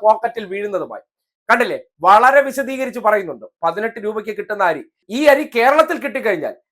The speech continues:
ഇരുപത്തിരണ്ട്, ഇരുപത്തിമൂന്ന് രൂപയ്ക്ക്, അതായത് ഇതിന്റെ ട്രാൻസ്പോർട്ടേഷൻ ചാർജും കയറ്റിറക്ക് കൂലിയും എല്ലാം കൂടി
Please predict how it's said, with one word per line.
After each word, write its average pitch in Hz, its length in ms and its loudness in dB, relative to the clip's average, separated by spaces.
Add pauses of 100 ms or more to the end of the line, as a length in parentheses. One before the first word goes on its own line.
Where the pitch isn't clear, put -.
(300)
ഇരുപത്തിരണ്ട്, 277 580 2 (280)
ഇരുപത്തിമൂന്ന് 233 580 -2
രൂപയ്ക്ക്, 156 260 -8
അതായത് 185 160 2
ഇതിന്റെ 196 200 -6
ട്രാൻസ്പോർട്ടേഷൻ 208 680 -2
ചാർജും 202 380 2
കയറ്റിറക്ക് 226 500 -4
കൂലിയും 214 240 -6
എല്ലാം 220 240 0
കൂടി 226 140 -8